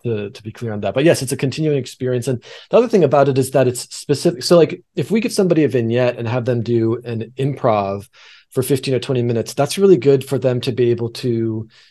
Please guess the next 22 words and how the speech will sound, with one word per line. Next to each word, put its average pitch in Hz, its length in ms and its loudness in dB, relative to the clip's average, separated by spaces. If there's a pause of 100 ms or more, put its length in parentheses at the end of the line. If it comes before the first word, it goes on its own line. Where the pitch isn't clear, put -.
(120)
kind 113 100 0
of 110 60 -6
feel 156 440 6
into 127 560 0
what 113 180 2
is 139 140 2
it 139 100 0
like 120 300 -2
to - 100 -6
be 123 340 -4
in 120 300 -4
this 117 180 -6
situation 113 640 -2
for 104 120 -14
fifteen, 117 320 -6
twenty 117 200 -4
minutes, 110 200 -6
working 131 360 -2
with 117 180 0
a 117 40 0
real, 113 360 2 (260)
uh, 98 240 -8